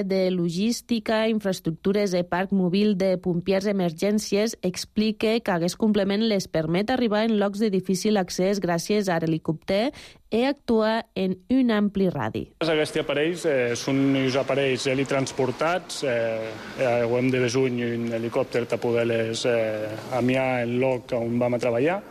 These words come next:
Speaker 2: Eh, se composen de lo que hi ha un recipient, eh, d'aigua, d'uns vuit-cents litres, eh, de capacitat,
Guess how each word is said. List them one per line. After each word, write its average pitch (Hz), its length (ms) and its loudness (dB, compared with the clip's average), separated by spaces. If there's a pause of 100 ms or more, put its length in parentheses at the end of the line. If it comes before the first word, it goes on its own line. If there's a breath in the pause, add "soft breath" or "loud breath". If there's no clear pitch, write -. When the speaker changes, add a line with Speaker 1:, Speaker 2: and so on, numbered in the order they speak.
(560 loud breath)
Speaker 2:
Eh, 127 600 2
se 131 200 -4
composen 139 540 0
de 135 100 0
lo 127 100 0
que 135 140 0
hi 131 140 0
ha - 20 0
un 131 100 0
recipient, 127 1040 -2
eh, 117 380 0
d'aigua, 156 580 2
d'uns 123 320 -4
vuit-cents 123 480 -2
litres, 127 760 -2
eh, 113 540 0
de 123 100 -2
capacitat, 151 600 -2